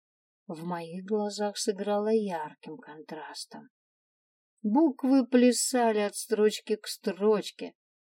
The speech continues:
Читалось всё это крайне затруднительно.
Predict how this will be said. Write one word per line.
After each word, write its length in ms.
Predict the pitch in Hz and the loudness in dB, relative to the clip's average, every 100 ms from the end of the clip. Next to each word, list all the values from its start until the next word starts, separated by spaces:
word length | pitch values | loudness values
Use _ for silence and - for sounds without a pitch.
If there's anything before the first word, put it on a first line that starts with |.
| _ | _
Читалось 500 | - 202 220 214 208 | -4 0 4 4 2
всё 180 | - 226 | 4 4
это 140 | 220 | 4
крайне 540 | - 208 202 240 233 226 | -2 -4 0 2 2 0
затруднительно. 1040 | 247 226 247 233 247 214 - 170 175 | -2 -2 0 6 6 6 2 -8 -10